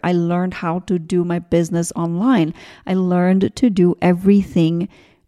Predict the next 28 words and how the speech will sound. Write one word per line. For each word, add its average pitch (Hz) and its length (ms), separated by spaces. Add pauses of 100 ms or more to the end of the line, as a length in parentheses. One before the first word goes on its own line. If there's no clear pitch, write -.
(720)
through 175 440
online, 165 720 (800)
basically 190 520
remotely. 180 760 (300)
Then 233 220
guess 285 300
what? 233 280
covid 294 320
hit. - 320 (640)
Fabulous, 277 600
right? 320 320
Now 196 320
everything 214 480
is 151 140
pretty 262 260
much 190 240
online. 202 500 (300)
I 254 120
learned 247 540
all 240 200
of 233 120
these 220 180
skills. 262 280
I'd 214 140
been 214 160
doing 247 280
that 220 220
for 214 260